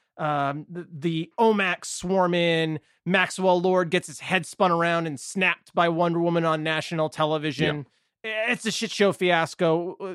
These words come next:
Speaker 1: It was a crazy era.
Speaker 2: Mm-hmm.
Speaker 1: That's the story they're
Speaker 2: And
Speaker 1: gonna
Speaker 2: then
Speaker 1: tell.
Speaker 2: Wonder Wo-, but then Wonder Woman tells everyone to, like, hope through a lasso in the satellite, right?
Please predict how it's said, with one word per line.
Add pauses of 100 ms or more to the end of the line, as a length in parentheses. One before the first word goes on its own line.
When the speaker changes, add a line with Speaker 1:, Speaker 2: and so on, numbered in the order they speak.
(140)
Speaker 1:
It
was
a
crazy
era.
Speaker 2:
Mm-hmm. (960)
Speaker 1:
That's
the
story
they're
Speaker 2:
And
Speaker 1:
gonna
Speaker 2:
then
Speaker 1:
tell.
Speaker 2:
Wonder
Wo-,
but
then
Wonder
Woman
tells
everyone
to,
like,
hope
through
a
lasso
in
the
satellite,
right?